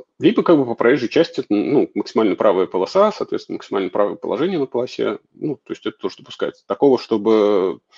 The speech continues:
м, не знаю, там, м, э-, это уже совсем другая немножко ипостась, да, то есть, э, что нужно регистрировать, не нужно регистрировать. Но факт, что до двадцати километров в час, ну, ограничен только скорость, как бы, э, тип транспортного средства, ну, я имею в виду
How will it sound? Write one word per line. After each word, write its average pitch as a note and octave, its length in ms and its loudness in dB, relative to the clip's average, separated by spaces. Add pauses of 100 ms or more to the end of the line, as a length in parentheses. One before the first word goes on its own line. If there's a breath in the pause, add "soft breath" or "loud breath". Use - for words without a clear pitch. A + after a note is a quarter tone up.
(580 loud breath)
м, G#2 240 -10
не F2+ 140 -10
знаю, F#2+ 240 -4
там, E2 200 -6
м, F2+ 580 -18 (720)
э-, A#2 260 4
это D3 160 4
уже C3 160 6
совсем C3+ 260 6
другая A2+ 400 4
немножко G2 400 -2
ипостась, F3+ 380 -2
да, A2 160 -2
то G#2 100 -6
есть, - 240 -18
э, F2 220 -6
что - 160 -10
нужно D#3 240 4
регистрировать, B2+ 560 -2
не D#2+ 80 -6
нужно C#3 240 0
регистрировать. A2 540 -6
Но G#2 60 -10
факт, E3+ 200 -2
что A#2+ 200 -2
до A2 120 0
двадцати A2+ 300 -8
километров A2 360 -2
в - 20 -20
час, G3+ 280 -2
ну, G3 160 2
ограничен D3 400 0
только B2 160 -4
скорость, - 380 -4
как - 140 -20
бы, - 220 -16
э, E2+ 420 -16
тип F3+ 220 -4 (160)
транспортного A2+ 460 -4
средства, G#2+ 500 -8 (220)
ну, G#2 100 -4
я F#2+ 80 -4
имею F2+ 140 -6
в - 20 -6
виду - 220 -10